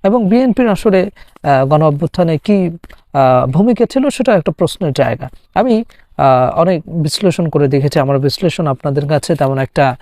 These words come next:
গুরুত্ব নাও পেতে পারে, তবে আমি, আহ, দেখেছি, আমি তো, আহ, আন্দোলনে মোটামুটি সেখানে ছিলাম, আমি সেখানে অবস্থান করছি ঢাকার যাত্রাবাড়িতে। আমি দেখেছি যে আসলে সেখানে সবচেয়ে বড়, আহ, ভূমিকা ছিল সাধারণ ছাত্র এবং জনতা,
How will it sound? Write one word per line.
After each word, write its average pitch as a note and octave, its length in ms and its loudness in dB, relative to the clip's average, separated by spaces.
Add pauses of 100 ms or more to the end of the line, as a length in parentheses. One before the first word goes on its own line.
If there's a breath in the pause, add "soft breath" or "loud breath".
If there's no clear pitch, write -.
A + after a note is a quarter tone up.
(400 soft breath)
গুরুত্ব E3+ 320 2
নাও F3 200 2
পেতে E3 240 0
পারে, B2+ 360 0
তবে A3 280 -2 (140)
আমি, F#3 360 -2 (360 soft breath)
আহ, D3 160 4
দেখেছি, F3+ 380 2
আমি E3+ 200 2
তো, A#3+ 140 0
আহ, D#3+ 680 -2
আন্দোলনে E3 400 2
মোটামুটি D3+ 440 -2
সেখানে D3 360 0
ছিলাম, D3+ 360 0
আমি B2+ 180 -4
সেখানে D#3+ 260 0
অবস্থান D#3 400 -2
করছি G#2 320 -2 (380 loud breath)
ঢাকার D#3 260 0
যাত্রাবাড়িতে। D3 500 -2
আমি B3 120 0
দেখেছি B3 380 0
যে D#3+ 140 2
আসলে D#3 300 0
সেখানে E3+ 480 0 (400 loud breath)
সবচেয়ে C4 400 -2
বড়, G3 300 2 (340 soft breath)
আহ, C#3+ 220 2
ভূমিকা A3+ 400 2
ছিল C4+ 300 0 (340)
সাধারণ F3+ 520 0
ছাত্র E3+ 720 -2 (100)
এবং C#3+ 420 0
জনতা, C#3 480 -2